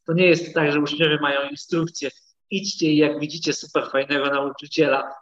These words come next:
to składajcie mu ofertę”, a z drugiej strony w takim razie jest, jestem poruszony i szczęśliwy, że to się dzieje, no bo to jest takie właśnie trzymanie interesów ca-, całego tego organizmu. Czyli uczeń widzi, „o, taki, taki człowiek by się przydał w naszej szkole,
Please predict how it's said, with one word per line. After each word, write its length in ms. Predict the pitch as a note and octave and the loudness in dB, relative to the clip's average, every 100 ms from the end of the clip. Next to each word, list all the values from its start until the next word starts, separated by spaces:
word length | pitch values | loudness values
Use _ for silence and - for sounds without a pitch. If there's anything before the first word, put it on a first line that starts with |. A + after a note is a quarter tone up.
| - | -4
to 100 | D#3+ | -4
składajcie 540 | E3 C#3 C#3 C3 C3+ | -2 0 2 0 -2
mu 140 | C3 A#2+ | -6 -6
ofertę”, 480 | A2 C#3+ D#3 B3+ B3+ - - | -2 -2 2 2 2 -6 -6
a 100 | C#3 | -6
z 60 | |
drugiej 220 | C#3 E3+ E3 | -4 -4 -4
strony 300 | D#3+ D#3+ D#3 | -4 -4 -4
w 60 | |
takim 280 | D3 - D3 | -6 -6 0
razie 240 | D3+ D3 | 2 2
jest, 240 | D#3 D3+ D#3+ | 0 -6 -6
jestem 240 | E3+ E3+ - | -8 -8 -2
poruszony 560 | E3 E3 E3 D#3+ D#3 D#3 | 0 2 2 2 2 -2
i 60 | |
szczęśliwy, 680 | D3+ F3 F3+ - F#4+ F#4+ D#3+ | -2 0 0 2 2 2 2
że 140 | D#3 | 0
to 100 | D3 | -4
się 200 | D3+ D3+ | -8 -10
dzieje, 420 | D3 C3 C3 E3+ - - - - | -4 -2 0 0 -2 -12 -18 -10
no 60 | D3+ | -8
bo 80 | |
to 100 | D#3+ | -2
jest 160 | E3+ E3 | -2 0
takie 460 | E3+ F3+ F3+ F3 F3+ _ _ | -2 0 0 -2 -8 _ _
właśnie 200 | D#3 E3 | -6 -6
trzymanie 600 | - - D3 C#3+ D3 E3 | -6 -4 -4 -2 -2 -4
interesów 580 | E3+ D#3+ D3+ C3+ E3 E3 | -4 0 0 0 -4 -4
ca-, 260 | D#3+ D#3 | 0 0
całego 420 | D3+ D3+ D3+ D3+ D#3 | 0 0 0 0 -4
tego 200 | D#3+ F3 | 0 0
organizmu. 560 | F3+ A#3 G4 C#4 D3 - | 2 2 0 -4 -10 -18
Czyli 260 | - - - | -20 -20 -16
uczeń 300 | - E3+ E3 | -6 -4 -4
widzi, 260 | D#3 - - | -6 -14 -6
„o, 300 | - - A3+ - - - _ | -2 -2 -2 -10 -18 -20 _
taki, 360 | A#3 C4+ D4 - | 0 2 2 2
taki 260 | G#3 D4 | 2 2
człowiek 300 | - - F3 | -2 0 0
by 80 | - | 2
się 140 | - | 0
przydał 400 | - - C#3 D3 | 2 2 4 4
w 20 | C#3+ | 2
naszej 240 | C#3 D3+ | 0 0
szkole, 320 | - - - | -2 -6 -10